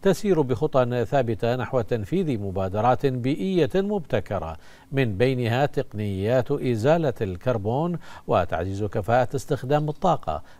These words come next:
وزيادة الاعتماد على مصادر الطاقة المتجددة. كما أكد ضرورة بناء كوادر قيادية قادرة على استحداث حلول مبتكرة وفعالة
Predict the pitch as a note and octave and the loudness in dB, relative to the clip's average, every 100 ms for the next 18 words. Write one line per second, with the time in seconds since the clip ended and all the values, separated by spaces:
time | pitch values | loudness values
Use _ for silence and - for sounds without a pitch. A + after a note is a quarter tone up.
0 | - C3+ A2 A2+ G2+ F#2+ G#2+ G2+ F#2 A#2 | 0 2 2 0 0 -2 -2 -4 -2 -2
1 | A2+ B2 D#3 C#3 G2+ G2 G2 C3 A#2+ A#2+ | 0 2 4 4 2 -4 -2 0 0 -2
2 | - D3 D3 E3+ E3 D#3+ F3 E3 F3+ A2 | 0 2 2 0 0 0 0 0 0 0
3 | D#2+ D2 - - - - G#3+ G#3+ A#3+ - | -4 -8 -12 -20 -16 4 6 6 0 2
4 | B2 G#2+ A2 A#2+ C#3+ C3+ B2 C3+ C#3 F3 | 2 2 2 4 4 4 2 0 0 0
5 | D3+ E3 F#3 C#3+ G2+ F2 - G#2 G2 A2 | 0 0 0 0 -2 -4 -2 -2 -2 -2
6 | A2+ G#2 A#2+ A2 A2+ C#3 F3 B2 - G#2 | -2 0 0 0 0 0 0 -2 -6 -10
7 | G#2+ B2 A2+ A2 B2+ D3+ E3 E3+ F#3+ - | -2 -2 -2 -6 -4 -2 -2 -2 -4 -2
8 | D3+ B2 A2 G#2+ G2 F#2 G2+ - D3+ D3+ | -4 -2 -2 -2 -6 -6 -6 0 2 4
9 | D3 | 2